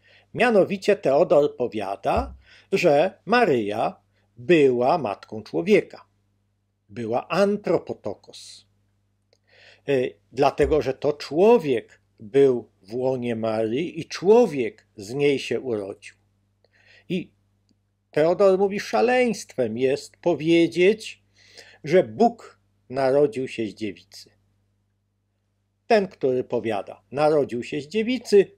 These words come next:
był człowiekiem. No, konsekwencja tego jest prosta.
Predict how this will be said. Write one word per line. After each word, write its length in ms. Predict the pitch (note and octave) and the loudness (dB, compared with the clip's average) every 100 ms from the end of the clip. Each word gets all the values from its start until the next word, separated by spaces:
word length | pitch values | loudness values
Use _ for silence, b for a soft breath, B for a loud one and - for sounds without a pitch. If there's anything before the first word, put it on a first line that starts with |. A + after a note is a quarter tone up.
| _ | _
był 360 | G#2+ A#2 F3+ F3 | -8 4 4 4
człowiekiem. 680 | - C3+ B2 G2+ F#2+ - A2+ _ _ _ _ - | 0 -2 -2 -2 -10 -12 -20 _ _ _ _ -6
No, 240 | B3 A3+ - | -4 -4 -2
konsekwencja 1200 | B3+ B3+ B3 G3+ G3 - F3 E3+ F3 - F3 E3+ | 0 2 2 0 0 2 2 2 -4 -4 0 0
tego 420 | - B2 A#2+ C3+ | 0 -4 0 0
jest 280 | B2 B2+ - | 0 -4 -2
prosta. 560 | G3+ F#3+ - - - | 2 2 0 -16 -16